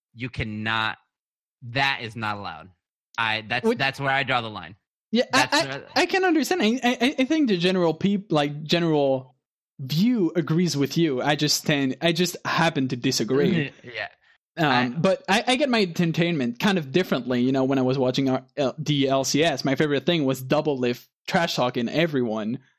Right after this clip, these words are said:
Speaker 2: and then getting on the field and destroying them. Like, that, that builds a storyline of having an evil person. You know, kind of in, like, Smash, there's Leffen, who's known for being the, the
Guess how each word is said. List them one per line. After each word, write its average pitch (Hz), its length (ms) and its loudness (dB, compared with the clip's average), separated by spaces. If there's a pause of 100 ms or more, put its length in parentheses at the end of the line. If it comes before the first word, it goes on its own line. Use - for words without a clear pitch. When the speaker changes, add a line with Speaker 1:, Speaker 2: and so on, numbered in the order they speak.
(260)
Speaker 2:
and 214 160 4
then 226 280 0
getting 214 360 2
on 302 120 2
the 202 100 0
field 151 520 -2 (880)
and 220 360 2
destroying 175 1000 0
them. 123 380 -2 (380)
Like, 196 300 2
that, 220 320 2 (240)
that 220 300 0
builds 170 300 2 (260)
a 175 60 2
storyline 165 680 2
of 131 100 0
having 156 300 2
an 131 120 2
evil 151 260 0
person. 127 580 -2 (880)
You 156 100 2
know, 190 220 2 (180)
kind 202 160 2
of 175 120 2
in, 160 100 2
like, 135 180 2
Smash, 180 420 0
there's 143 220 0
Leffen, 135 520 2
who's 139 280 0
known 143 540 2 (280)
for 156 140 0
being 139 640 0 (280)
the, 131 500 0
the 127 380 0